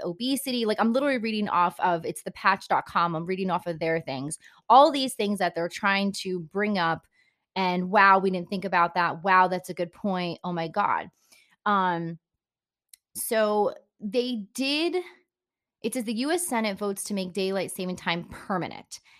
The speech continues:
Now, that was back in March. Now, what they're saying is a lot of people were like, "Well, I'm not changing the clocks, right?" Well, you are, and if you didn't, you are. <laughs> It's not going to go into effect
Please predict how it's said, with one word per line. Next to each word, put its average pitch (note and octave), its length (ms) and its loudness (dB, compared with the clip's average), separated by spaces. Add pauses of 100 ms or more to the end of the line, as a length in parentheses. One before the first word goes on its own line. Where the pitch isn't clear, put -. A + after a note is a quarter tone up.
(120)
Now, G#3+ 180 4
that A#3 280 6
was C#4 180 -2
back G3 460 2
in F#3 380 -2 (100)
March. E3 680 -8 (460)
Now, G3+ 420 2 (120)
what G#3+ 340 0
they're G#3 200 0
saying C#4 500 0
is F3 240 -2
a F#3+ 60 -4
lot F#3+ 200 0
of G3 80 -2
people F#3+ 280 -8
were F#3 120 -4
like, F3+ 220 -4
"Well, F#3 140 2
I'm F3+ 80 0
not F#3 180 -2
changing F3+ 360 -4
the E3+ 60 -6
clocks, - 420 2
right?" F#3+ 220 -2
Well, G3 140 0
you A3 240 -2
are, A3 580 6
and F#3+ 160 -2
if F#3+ 120 -8
you F#3+ 80 -6
didn't, G#3+ 580 0 (400)
you G3+ 220 -2
are. D#3+ 460 4
<laughs> B3 80 2 (520)
It's A#3 240 2
not B3 380 4
going B3+ 340 2 (100)
to A3 220 -4
go G3+ 280 0
into G3+ 420 -2
effect - 920 -2